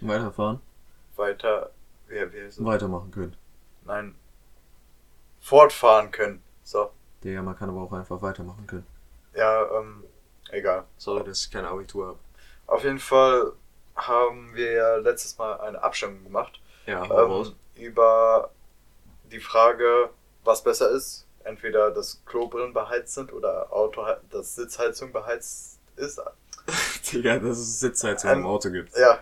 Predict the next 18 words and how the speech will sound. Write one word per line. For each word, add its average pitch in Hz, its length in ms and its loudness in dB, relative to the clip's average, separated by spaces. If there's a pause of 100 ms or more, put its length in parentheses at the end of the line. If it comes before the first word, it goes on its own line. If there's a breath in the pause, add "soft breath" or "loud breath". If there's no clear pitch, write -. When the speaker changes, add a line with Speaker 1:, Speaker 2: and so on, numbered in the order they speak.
Speaker 2:
genau. 110 300 -2 (260 soft breath)
Und, 123 400 0
ähm, 127 360 0
da 123 380 4
ha-, - 160 -4 (100)
stand - 800 -6
das - 280 -4
Ergebnis 113 500 -8
bei, 104 280 2
äh, 98 680 -4
dreiunddreißig 113 920 -4
zu 101 320 -16
siebenundsechzig 101 720 -12
Prozent. 131 420 -12 (440 soft breath)
Also 104 320 -2
siebenundsechzig 107 520 -12
Prozent 104 320 -12
waren 95 320 -4